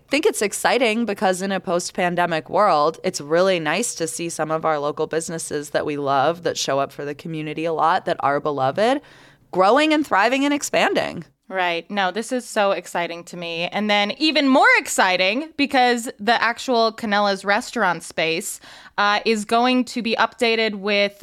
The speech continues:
Speaker 2: kind of like a coffee shop setup.
Speaker 1: Yes.
Speaker 2: And maybe, like, some rotating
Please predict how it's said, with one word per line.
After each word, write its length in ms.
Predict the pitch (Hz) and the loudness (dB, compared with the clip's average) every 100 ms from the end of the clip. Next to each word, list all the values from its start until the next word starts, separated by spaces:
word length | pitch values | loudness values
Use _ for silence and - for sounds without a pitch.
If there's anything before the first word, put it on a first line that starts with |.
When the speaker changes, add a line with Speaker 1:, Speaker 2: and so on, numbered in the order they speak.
| - | -6
Speaker 2:
kind 160 | - 247 | 0 0
of 60 | 233 | 2
like 160 | 208 | 0
a 60 | 180 | -2
coffee 440 | - 190 208 285 | -2 0 0 -4
shop 320 | 285 311 311 | -2 0 0
setup. 520 | - 349 359 403 415 - - - | 0 2 4 2 0 -8 -16 -12
Speaker 1:
Yes. 280 | - - 311 | -12 -2 2
Speaker 2:
And 760 | 349 370 330 302 294 302 285 - - _ - | 4 4 4 4 4 4 0 -4 -20 _ 0
maybe, 260 | 247 277 | 2 2
like, 220 | 302 269 - | 2 2 0
some 420 | 277 247 247 240 214 | 2 2 2 0 -2
rotating 800 | 208 226 254 262 262 247 247 | 2 4 2 0 0 0 -2